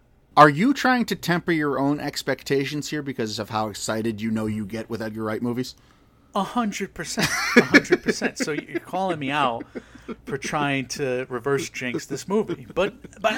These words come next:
Speaker 2: if I'm nit-, I have to nitpick a couple things. Like, the, the whole reaching up from the floor thing didn't work for me, I'll be honest.
Speaker 1: Okay. All right. Um, they're giving it that October release date, so it's gonna, they, they think it's a horror.
Speaker 2: They think it's a horror, so it's, uh, it's October,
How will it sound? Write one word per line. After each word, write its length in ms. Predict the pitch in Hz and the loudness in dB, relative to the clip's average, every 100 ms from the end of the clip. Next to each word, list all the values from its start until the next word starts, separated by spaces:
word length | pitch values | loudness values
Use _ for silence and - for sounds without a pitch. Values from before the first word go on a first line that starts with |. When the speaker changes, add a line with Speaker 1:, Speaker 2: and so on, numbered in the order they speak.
| 220 | 0
Speaker 2:
if 120 | - | 4
I'm 220 | 226 202 | 4 6
nit-, 240 | 240 285 - | 4 4 2
I 100 | 190 | 0
have 240 | 196 247 247 | 2 0 2
to 80 | 190 | 0
nitpick 460 | 175 185 - 170 | 0 -4 -4 -6
a 40 | 135 | -6
couple 280 | 156 - | -6 -6
things. 260 | 120 110 104 | -10 -12 -8
Like, 180 | 139 - | -8 -4
the, 160 | 175 131 - - - | -4 -4 -10 -18 -4
the 80 | 165 | 2
whole 180 | 196 | 4
reaching 340 | 175 185 - 160 | 4 -2 -4 -6
up 180 | 147 - | -6 -6
from 160 | 156 | -8
the 80 | 123 | -8
floor 300 | - 139 139 | -8 -2 -2
thing 360 | 123 135 123 113 | -2 -2 -4 -4
didn't 240 | 135 117 | -6 -4
work 180 | 107 104 | -6 -6
for 120 | 123 | -10
me, 180 | - - - | -18 -20 -8
I'll 80 | 120 | -6
be 120 | 113 | -6
honest. 300 | 101 113 - 156 | -8 -14 -8 -2
Speaker 1:
Okay. 260 | 254 330 269 - - | 4 4 4 -2 -4
All 140 | - 427 | 6 8
right. 280 | 240 285 - - - - - - - | 10 8 2 -20 -20 -20 -20 -16 0
Um, 240 | 131 127 | 6 8
they're 100 | 135 | 8
giving 240 | 127 165 165 | 10 10 10
it 100 | 160 | 10
that 160 | 156 | 12
October 400 | 147 - 175 143 | 12 12 8 8
release 320 | 120 156 143 | 8 8 6
date, 180 | - 90 | 4 -2
so 120 | - | -2
it's 100 | 107 | 0
gonna, 220 | - 139 120 | 4 6 6
they, 260 | 107 123 | 4 4
they 240 | 113 117 139 | 4 2 4
think 220 | 160 156 | 4 2
it's 120 | - | 0
a 40 | |
horror. 400 | 131 135 92 85 - - - - - - - - | 8 8 8 2 -12 -20 -20 -20 -20 -20 -20 -20
Speaker 2:
They 100 | - | -16
think 240 | 110 123 110 | -12 -10 -10
it's 100 | 107 | -10
a 80 | 104 | -6
horror, 260 | 110 104 | -4 -6
so 140 | 104 110 | -10 -14
it's, 120 | - | -12
uh, 60 | 139 | -10
it's 220 | 127 - - | -10 -12 -14
October, 640 | 113 - 156 139 135 127 | -14 -8 -4 -2 -2 -2